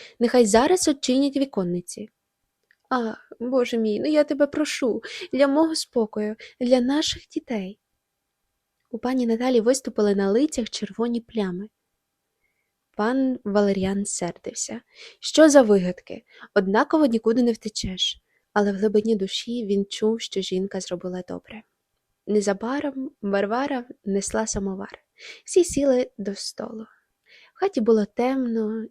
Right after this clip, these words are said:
і якось чудно. Жовті зайчики світла тремтіли на стінах і на буфеті, і вітер рвав віконниці і стукав ними. Діти, хлопчик і дівчинка, здивовані надзвичайною обстановкою, шептались поміж себе.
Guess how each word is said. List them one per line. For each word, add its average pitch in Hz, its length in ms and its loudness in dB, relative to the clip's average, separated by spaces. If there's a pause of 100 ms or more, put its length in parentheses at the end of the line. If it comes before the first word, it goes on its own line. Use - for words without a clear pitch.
і 233 80 -4
якось 233 380 -6
чудно. 214 520 -4 (500)
Жовті 240 460 2
зайчики 226 500 -2
світла 226 380 -4
тремтіли 202 480 2
на 190 100 0
стінах 233 600 -4
і 233 80 -2
на 202 120 2
буфеті, 233 720 -4 (320)
і 226 100 4
вітер 269 260 2
рвав 208 420 0
віконниці 247 640 -2
і 233 80 -4
стукав - 500 -10
ними. 214 340 -8 (1300)
Діти, 269 720 -4
хлопчик 233 520 -2
і 208 40 -4
дівчинка, 240 640 -4 (300)
здивовані 226 680 2
надзвичайною 233 640 2
обстановкою, 220 720 -2
шептались 214 580 -6
поміж 214 400 -4
себе. 180 320 -8